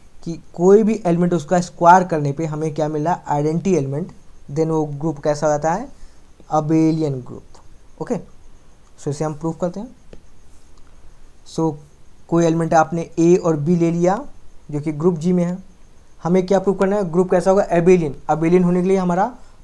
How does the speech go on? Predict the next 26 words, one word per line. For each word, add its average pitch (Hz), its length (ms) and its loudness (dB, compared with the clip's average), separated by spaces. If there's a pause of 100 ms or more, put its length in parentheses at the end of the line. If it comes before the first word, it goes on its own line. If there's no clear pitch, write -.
(120)
commutative 170 420 2
property 180 360 4
hold 170 240 0
करना 170 200 -4
चाहिए, 160 320 -8 (520)
और 143 160 -4
commutative 160 380 0
property 180 300 0
मतलब 208 320 -4 (560)
A 185 480 6
star 147 460 0 (180)
B 165 100 0 (100)
equals 143 280 -4 (100)
to 151 60 -4 (840)
B 170 80 -2 (120)
star 151 360 -4 (140)
A 147 160 -2
हमारा 135 360 -8
आना 143 280 -6
चाहिए, 165 300 -4
यही 151 200 -4
हमें 139 280 -6
proof 139 220 -10 (120)
करना - 200 -12
है। - 180 -18
ओके, - 160 -12